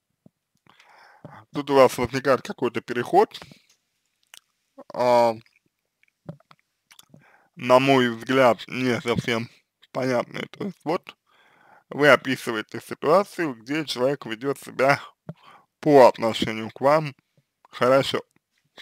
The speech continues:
как вы говорите. Вы описываете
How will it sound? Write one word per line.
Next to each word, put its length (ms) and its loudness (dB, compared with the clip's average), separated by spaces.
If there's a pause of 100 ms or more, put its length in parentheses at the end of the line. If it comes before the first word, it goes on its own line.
(160)
как 280 -4
вы 80 -8
говорите. 540 -8 (720)
Вы 360 -4 (120)
описываете 600 -8